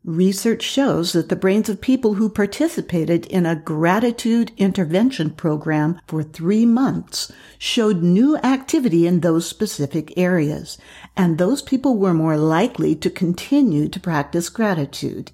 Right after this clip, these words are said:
in their everyday lives. Another study found that after three weeks of writing daily gratitude lists, test subjects scored higher on measures of happiness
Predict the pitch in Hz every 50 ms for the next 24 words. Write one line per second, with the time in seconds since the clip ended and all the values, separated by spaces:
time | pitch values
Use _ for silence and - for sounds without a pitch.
0 | _ - 196 180 180 180 190 208 214 - - 165 156 - 175 170 170 160 170 170
1 | 180 220 233 208 156 147 - - - - - - _ _ _ _ _ _ _ _
2 | - - 208 214 220 233 262 277 277 269 - - - 180 165 151 151 156 165 165
3 | 165 165 165 165 170 156 156 156 156 147 143 - 147 135 143 - - - 185 202
4 | 233 254 262 277 269 240 220 226 233 220 - - 233 233 180 185 190 190 180 185
5 | 185 190 185 180 160 143 - 165 165 170 180 170 170 170 - 151 175 233 277 285
6 | - - - 170 147 151 156 151 147 151 185 226 - - - - - - _ -
7 | - _ - - 302 339 339 - - - 220 208 180 - - 202 196 196 - -
8 | - - - 220 208 202 196 185 - - 208 208 214 220 214 202 208 - - 180
9 | 180 170 175 170 165 170 170 - 175 165 156 147 147 147 143 135 - - 226 220
10 | 220 233 220 208 208 208 208 - - -